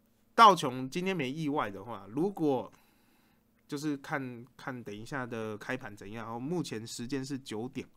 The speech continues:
二十七分，诶，好像跟昨天一样，是不是？啊，反正这个目前还算合理哦。大家有没有发觉，其实我教大家画的东西哦，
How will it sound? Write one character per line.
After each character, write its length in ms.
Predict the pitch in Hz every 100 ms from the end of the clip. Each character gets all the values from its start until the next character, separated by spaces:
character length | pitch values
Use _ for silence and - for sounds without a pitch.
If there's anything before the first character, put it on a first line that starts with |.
| _
二 160 | 143
十 120 | 110 -
七 200 | - 151
分， 180 | 151 165 - - - - _ _ 143
诶， 140 | 165 -
好 140 | 113
像 120 | 139
跟 140 | 143 139
昨 100 | 123
天 160 | 127
一 40 | 113
样， 160 | 110
是 80 | 107
不 40 |
是？ 160 | 104 98 - - - -
啊， 160 | 98 92 - - -
反 140 | 143
正 180 | 208 170 - _ _ _ _ _ _ _ _
这 120 | 202
个 320 | 196 165 156 - _ _ _ _
目 180 | 202 185
前 200 | 165 127
还 200 | 139 147
算 200 | 185 165
合 200 | 127 143
理 120 | 113
哦。 80 | 113
大 80 | 214 208
家 80 |
有 60 | 214
没 80 | 196
有 40 |
发 160 | 127 151
觉， 160 | 151 110
其 160 | 160
实 160 | 160 143
我 320 | 117 123 120
教 260 | - 170 175
大 200 | 185 165
家 220 | 156 156
画 260 | - 151 123
的 120 | 113
东 240 | 107 117
西 280 | - 107 104 _ _
哦， 160 | 123